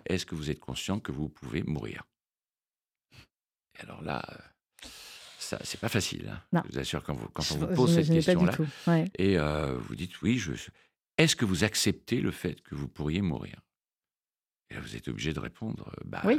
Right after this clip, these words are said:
Speaker 1: oui. »
Speaker 2: Mais,
Speaker 1: Et,
Speaker 2: mais
Speaker 1: et après,
Speaker 2: en, en vivant et en traversant la rue, on
Speaker 1: Voilà.
Speaker 2: accepte aussi,
Speaker 1: Et c'est
Speaker 2: euh,
Speaker 1: ça.
Speaker 2: ce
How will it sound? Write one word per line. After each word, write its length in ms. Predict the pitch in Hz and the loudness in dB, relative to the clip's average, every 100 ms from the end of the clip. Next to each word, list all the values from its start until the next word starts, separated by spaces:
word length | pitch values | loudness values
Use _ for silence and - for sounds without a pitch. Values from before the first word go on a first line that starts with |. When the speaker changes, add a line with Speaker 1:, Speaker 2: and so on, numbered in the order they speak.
| - | 2
Speaker 1:
oui. » 300 | 87 151 - _ - | 4 4 2 _ 6
Speaker 2:
Mais, 320 | 202 190 180 | 8 10 10
Speaker 1:
Et, 100 | 180 | 10
Speaker 2:
mais 140 | 190 185 | 10 10
Speaker 1:
et 60 | 107 | 8
après, 180 | - 165 | 8 8
Speaker 2:
en, 140 | 185 - | 8 10
en 100 | 226 | 12
vivant 360 | 214 226 226 247 | 12 12 12 12
et 60 | |
en 100 | 233 | 10
traversant 460 | 220 208 202 196 208 | 8 8 8 8 8
la 140 | 196 196 | 8 10
rue, 160 | 226 | 10
on 40 | 277 | 12
Speaker 1:
Voilà. 160 | 214 | 10
Speaker 2:
accepte 420 | 208 - 226 - | 8 8 6 8
aussi, 240 | 226 202 220 | 6 6 6
Speaker 1:
Et 40 | |
c'est 160 | 214 208 190 | 8 10 8
Speaker 2:
euh, 60 | |
Speaker 1:
ça. 0 | |
Speaker 2:
ce 160 | - | 6